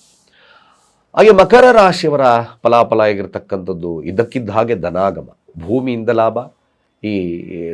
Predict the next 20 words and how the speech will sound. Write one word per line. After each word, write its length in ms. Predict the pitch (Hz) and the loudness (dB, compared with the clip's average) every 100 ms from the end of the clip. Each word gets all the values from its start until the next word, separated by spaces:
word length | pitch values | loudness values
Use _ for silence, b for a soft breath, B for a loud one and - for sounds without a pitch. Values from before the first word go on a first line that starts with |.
| 87 | -8
ಕ್ರಯ 240 | 95 110 127 | 0 2 2
ವಿಕ್ರಯ 360 | 123 120 117 107 | 0 -2 -2 -2
ಮಾಡ್ತಕ್ಕಂಥವ್ರಿಗೆ, 1040 | 101 101 98 - 95 104 98 120 123 _ _ - | -4 -6 -10 -10 -8 -6 -4 -6 -6 _ _ -10
ರಿಯಲ್ 260 | 98 117 117 | -2 2 2
ಎಸ್ಟೇಟ್ 340 | 113 117 104 | 0 -6 -6
ಪರ್ಸನ್ಸ್‌ಗಳಿಗೆ 920 | 95 - 90 - 95 90 101 98 _ - | -8 -8 -12 -10 -10 -6 -6 -8 _ -16
ಇದ್ದಕ್ಕಿದ್ದ 440 | 95 113 - 120 | -6 -6 -6 0
ಹಾಗೆ 240 | 117 117 107 | 2 2 0
ಧನಲಾಗಮ, 920 | 82 82 107 110 104 95 85 90 82 - | -6 -2 2 4 4 2 -2 -6 -8 -10
ಇದ್ದಕ್ಕಿದ್ದ 360 | 90 110 120 117 | -10 -8 -2 0
ಹಾಗೆ 180 | 120 | 0
ಹನ್ನೆರಡು 460 | 98 104 139 185 160 | -2 -4 2 2 2
ಮನಿ 180 | 123 104 | -2 -4
ಬರ್ತದೆ. 520 | 87 73 62 _ _ _ _ _ b b b b | -8 -12 _ _ _ _ _ _ b b b b
ವಿದ್ಯಾರ್ಥಿಗಳಿಗೆ 720 | 123 143 196 190 175 156 151 143 | -2 4 6 6 2 0 0 0
ಕೊಂಚ 280 | 120 104 | -2 -2
ಹಿನ್ನಡೆ 360 | 104 107 135 139 | -6 -4 -2 -2
ಇರತಕ್ಕಂಥ 540 | 107 - - 95 82 | -2 -6 -12 -12 -10
ದಿನ, 200 | 82 73 - _ _ _ _ _ 90 | -10 -12 -20 _ _ _ _ _ -10
but 240 | - - | -10 -12